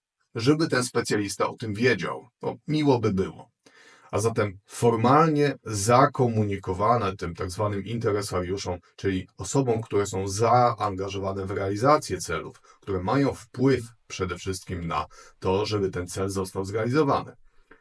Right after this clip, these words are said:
Pamiętaj o tym, że cele nie są ustalone raz na zawsze, a zatem co? Masz być elastyczny w tym zakresie. Cele mają być aktualizowane w razie potrzeby, czyli jeśli jest potrzeba,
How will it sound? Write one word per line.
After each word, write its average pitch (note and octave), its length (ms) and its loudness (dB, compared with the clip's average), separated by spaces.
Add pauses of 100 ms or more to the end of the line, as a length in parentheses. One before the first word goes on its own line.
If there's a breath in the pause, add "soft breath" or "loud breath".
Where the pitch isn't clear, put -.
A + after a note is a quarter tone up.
(100)
Pamiętaj B2 420 2
o G#2+ 120 2
tym, - 160 -6
że F#2 120 -4
cele G#2+ 360 -2
nie B2+ 220 0
są A#2+ 140 -2
ustalone F#2+ 500 0
raz G2 240 -2
na A#2+ 100 0
zawsze, C3+ 460 -2 (180 soft breath)
a A2 100 0
zatem G2+ 420 0
co? - 380 0 (240 soft breath)
Masz B2 280 2
być A#2 280 -2
elastyczny B2+ 800 0
w - 80 -16
tym E2+ 160 -10
zakresie. - 540 -8 (260 loud breath)
Cele B2+ 320 4
mają A#2 320 4
być G#2 180 -4
aktualizowane G2+ 840 -2
w G2 40 -4
razie F#2+ 300 -4
potrzeby, - 560 -2 (200 soft breath)
czyli E2+ 420 -8
jeśli A#2+ 480 0
jest A2 200 -4
potrzeba, F#2 580 -4